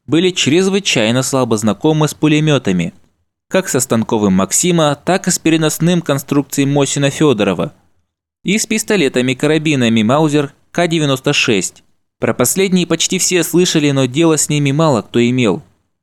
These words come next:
Когда они только появились, их стоимость доходила до пяти тысяч немецких марок.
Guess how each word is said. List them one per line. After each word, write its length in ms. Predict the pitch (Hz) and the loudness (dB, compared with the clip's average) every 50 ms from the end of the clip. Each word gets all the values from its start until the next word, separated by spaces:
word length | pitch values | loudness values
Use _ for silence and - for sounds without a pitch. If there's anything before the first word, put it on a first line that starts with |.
| _ _ - | _ _ -4
Когда 320 | 107 95 95 104 127 123 | -4 -4 -2 0 0 0
они 180 | 120 117 117 110 | 2 2 0 2
только 320 | - 135 123 110 - 101 | 2 0 0 0 -2 -4
появились, 720 | - - 101 101 101 104 127 170 175 165 151 131 - - | -2 0 0 0 0 0 0 0 2 2 2 0 -2 -2
их 160 | - 120 110 - | -2 -2 -2 -2
стоимость 540 | - - - 165 170 160 151 143 131 113 | -4 -2 0 0 2 2 0 0 -2 -2
доходила 540 | 120 127 - - 123 120 127 135 127 120 117 | -2 -4 -2 -2 -2 0 0 2 2 2 2
до 120 | 107 104 95 | 2 0 -2
пяти 400 | - 110 98 - - - 180 180 | 0 -2 -4 -4 -2 -4 -4 -2
тысяч 480 | - - 175 165 - 160 147 - - | -2 -2 -4 -2 -2 -4 -6 -4 -2
немецких 540 | 160 156 151 147 131 123 - - 139 127 - | 0 0 0 0 0 -2 -2 -4 -4 -2 0
марок. 460 | 160 151 143 127 107 90 - - - | 0 2 2 2 0 -2 -4 -6 -14